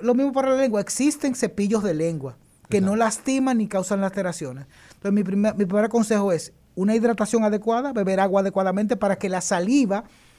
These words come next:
Speaker 1: haga su
Speaker 2: Ayu-,
Speaker 1: trabajo.
Speaker 2: ayude como
Speaker 1: Cepillarse con un cepillo de lengua
Speaker 2: Sí.
Speaker 1: y se, y u-, usar una pasta de lengua.
Speaker 2: Exacto.
Speaker 1: Con agua, cepillo y pasta, por ahí comenzamos.
Speaker 2: Por ahí comenzamos.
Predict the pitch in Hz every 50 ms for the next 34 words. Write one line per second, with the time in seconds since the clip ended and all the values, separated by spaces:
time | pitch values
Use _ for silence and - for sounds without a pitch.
0 | _ - - - - - - 175 190 208 202 - 233 208 147 - 240 233 220 214
1 | 208 226 143 147 151 156 165 170 165 160 165 160 165 160 151 139 117 98 - -
2 | _ - - _ _ - - - 220 - 208 202 208 220 214 - 262 220 240 233
3 | 247 226 - 262 214 254 254 269 269 277 277 285 320 320 311 311 285 302 311 -
4 | - 127 123 139 180 220 254 277 277 - 311 302 226 254 302 330 339 302 269 226
5 | - - _ _ _ _ _ - 240 262 - 330 294 262 262 269 - _ _ -
6 | 294 339 330 294 - 294 269 - - - 233 214 190 165 143 135 135 139 165 185
7 | - - - 123 98 98 85 - - - - - 226 220 226 285 311 339 339 302
8 | 330 339 330 330 - - - - 226 202 220 254 285 294 247 262 247 214 220 294
9 | 294 277 285 - - - - - 233 220 233 262 208 277 269 269 247 208 - 170
10 | 139 131 127 123 139 147 143 151 135 127 110 113 101 87 82 80